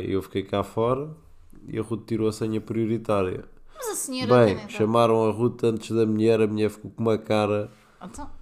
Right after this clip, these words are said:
Speaker 2: eu ia com a
Speaker 1: Aí
Speaker 2: bebé.
Speaker 1: ficou me-, epá, mas ficou com uma tromba ela, foi mesmo engraçado.
Speaker 2: Não achei que
Speaker 1: Tive
Speaker 2: ela
Speaker 1: mesmo
Speaker 2: tivesse
Speaker 1: para ir à porta e pôr-me a rir. <laughs> Mas
Speaker 2: Paulo,
Speaker 1: não.
Speaker 2: tu é que és o destabilizador social.
Speaker 1: Aí, a fogo, não, foi mesmo engraçado.
Speaker 2: Eu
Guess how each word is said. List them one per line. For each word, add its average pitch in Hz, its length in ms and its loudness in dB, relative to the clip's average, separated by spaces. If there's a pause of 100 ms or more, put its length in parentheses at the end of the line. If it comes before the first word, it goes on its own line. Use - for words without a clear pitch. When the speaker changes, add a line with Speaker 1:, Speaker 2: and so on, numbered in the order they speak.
Speaker 2:
eu 147 160 -14
ia 143 220 -14
com - 140 -10
a 123 40 0
Speaker 1:
Aí 120 80 0
Speaker 2:
bebé. 110 380 0
Speaker 1:
ficou - 240 -6
me-, 104 200 -4
epá, 110 220 -2
mas 92 200 -4
ficou - 200 -16
com 101 80 -6
uma 98 160 2
tromba 90 520 -2
ela, 85 440 -4
foi 95 200 -6
mesmo 92 220 0
engraçado. 87 600 -2 (260)
Speaker 2:
Não 339 180 -10
achei 196 240 -12
que - 100 -18
Speaker 1:
Tive - 60 0
Speaker 2:
ela 101 100 -6
Speaker 1:
mesmo 107 180 2
Speaker 2:
tivesse 107 160 6
Speaker 1:
para 98 80 4
ir 95 60 4
à - 40 2
porta 101 380 -2
e - 20 -4
pôr-me 95 320 -4
a 87 40 -4
rir. 90 200 -2 (680)
<laughs> 247 400 4 (920)
Mas 110 140 2
Speaker 2:
Paulo, 92 100 2
Speaker 1:
não. 92 60 -4
Speaker 2:
tu 285 220 -14
é 349 120 -8
que 330 120 -16
és 320 120 -10
o 302 80 -12
destabilizador 269 800 -10
social. 127 480 6
Speaker 1:
Aí, 110 80 6
a 104 60 6
fogo, 101 320 -2
não, 95 180 0
foi 95 260 -2
mesmo 95 300 -2
engraçado. 92 580 -2
Speaker 2:
Eu - 40 -8